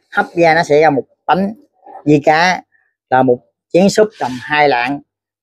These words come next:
Thì đó, mình nở ra cho mọi người ha, làm sẵn ha.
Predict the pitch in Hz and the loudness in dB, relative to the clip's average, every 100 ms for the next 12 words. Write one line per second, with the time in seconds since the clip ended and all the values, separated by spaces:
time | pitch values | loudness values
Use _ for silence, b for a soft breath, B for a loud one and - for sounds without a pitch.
0 | - 139 180 170 139 131 131 196 185 165 | 0 2 4 2 0 0 2 4 4 4
1 | 156 139 143 135 131 131 147 139 120 117 | 2 2 2 2 2 2 2 0 -4 -8
2 | 120 180 170 143 | -8 -4 -2 -2